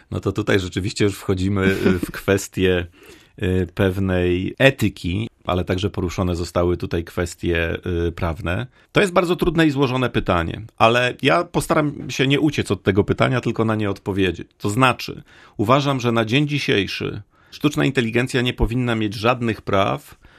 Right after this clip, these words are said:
Speaker 1: dlatego że jest to algorytm wytworzony przez człowieka i uważam, że odpowiedzialność za funkcjonowanie tych narzędzi,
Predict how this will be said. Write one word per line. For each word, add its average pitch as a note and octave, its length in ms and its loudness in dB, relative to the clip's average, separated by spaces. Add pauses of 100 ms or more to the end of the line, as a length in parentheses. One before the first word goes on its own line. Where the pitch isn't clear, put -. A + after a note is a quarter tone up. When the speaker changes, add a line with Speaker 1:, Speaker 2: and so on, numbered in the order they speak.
(160)
Speaker 1:
dlatego B2+ 440 4
że A2+ 180 2
jest A#2+ 520 -4
to G2+ 320 2
algorytm G#2 640 2
wytworzony G#2 540 -2
przez - 240 -10
człowieka G2 600 -2
i A#2 120 -4
uważam, A#2+ 400 0
że A2 140 -4
odpowiedzialność A2 840 -2
za G2 120 -2
funkcjonowanie G#2+ 720 -2
tych - 200 -10
narzędzi, F#2+ 720 -2